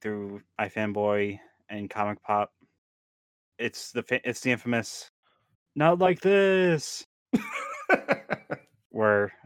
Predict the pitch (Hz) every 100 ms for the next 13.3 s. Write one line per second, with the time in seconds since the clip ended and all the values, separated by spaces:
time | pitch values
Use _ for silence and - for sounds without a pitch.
0 | - 127 123 - 113 101 98 95 95 95
1 | 95 - 98 - _ _ _ _ _ _
2 | _ - _ 143 117 117 113 - _ _
3 | _ _ _ _ 113 110 113 165 170 165
4 | - 147 135 131 135 131 123 - - 110
5 | - 135 123 110 123 117 110 131 117 131
6 | 123 131 123 - 175 165 175 165 _ _
7 | _ _ _ - - 740 906 - - -
8 | - 165 - 135 _ - 233 254 _ _
9 | _ _ _ - 139 139 143 262 277 269
10 | - _ _ _ _ _ _ _ _ _
11 | 139 262 240 180 170 160 131 127 113 110
12 | 117 123 123 127 127 123 117 120 - 147
13 | 147 156 -